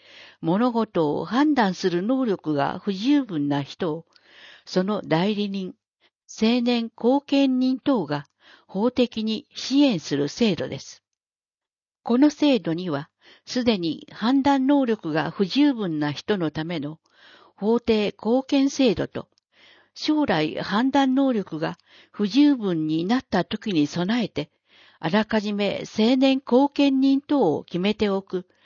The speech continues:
任意後見制度の二種類があります。問い合わせ、健康の駅高齢介護課、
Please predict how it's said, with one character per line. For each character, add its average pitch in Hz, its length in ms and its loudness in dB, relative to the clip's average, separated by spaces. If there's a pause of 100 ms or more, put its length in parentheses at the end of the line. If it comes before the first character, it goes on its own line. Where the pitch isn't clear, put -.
(120)
任 269 320 6
意 147 280 -2
後 240 240 2
見 262 260 2
制 262 280 0
度 147 140 -2
の - 280 -8
二 180 100 -2
種 269 180 0
類 196 200 -2
が 131 140 -4
あ 135 60 -6
り 139 120 -8
ま 143 140 -10
す。 - 180 -20 (1400)
問 208 200 0
い 214 60 2
合 196 120 0
わ 196 120 -2
せ、 - 260 -8 (540)
健 254 300 2
康 269 240 0
の 240 160 0
駅 240 420 -4 (140)
高 214 280 0
齢 208 260 2
介 208 280 -2
護 185 140 -2
課、 - 220 -12